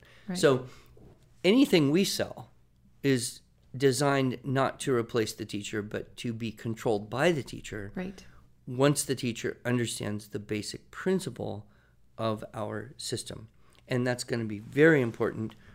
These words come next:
Speaker 2: for all the special needs situation, dyslexic, dysgraphic, A D H D, auditory processing, whatever you've got going.
Speaker 1: Mm-hmm. So in addition to adjusting the level of the source text and the speed of introducing the stylistic techniques,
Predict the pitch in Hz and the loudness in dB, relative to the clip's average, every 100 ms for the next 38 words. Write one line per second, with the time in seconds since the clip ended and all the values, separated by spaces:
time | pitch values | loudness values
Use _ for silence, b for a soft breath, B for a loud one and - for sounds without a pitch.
0 | B - 127 113 - 117 135 120 107 - | B -6 0 2 2 2 2 2 -2 -4
1 | 107 107 104 - 113 98 - - - - | -8 -8 -12 -10 -8 -8 -10 -18 -18 -10
2 | 113 - 107 104 - 113 104 110 - 113 | -10 -8 -6 -6 -6 -8 -8 -8 -8 -8
3 | - 110 104 - 98 - 104 98 104 - | -6 -4 -4 -6 -12 -6 -6 -6 -10 -12
4 | b b b b 113 107 104 101 - 113 | b b b b -4 -4 -6 -6 -6 -6
5 | 107 110 101 - 104 - 123 120 113 - | -4 -6 -8 -10 -8 -2 -2 -2 -8 -8
6 | 107 117 110 104 104 107 139 _ _ 113 | -8 -8 -8 -8 -8 -10 -14 _ _ -10
7 | - - 107 202 196 226 - - - _ | -10 -8 -4 -2 0 -2 -4 -16 -20 _
8 | _ _ - - 208 196 190 208 208 196 | _ _ -10 2 4 6 6 4 2 0
9 | 185 - 160 170 - 160 147 156 156 151 | 0 -2 -4 -4 -2 -2 0 0 0 -2
10 | 151 156 - 165 - - 139 151 - - | -4 -4 -4 -4 -4 -8 -8 -8 -12 -16
11 | - 175 165 156 - - 170 165 160 160 | -8 -4 -2 -4 -6 -2 0 0 -2 -4
12 | 170 156 160 160 156 151 - 151 151 170 | -4 -4 -4 -4 -6 -6 -6 -4 -4 -4
13 | 175 - - 151 156 151 147 - - | -8 -8 -8 -8 -4 -6 -6 -12 -18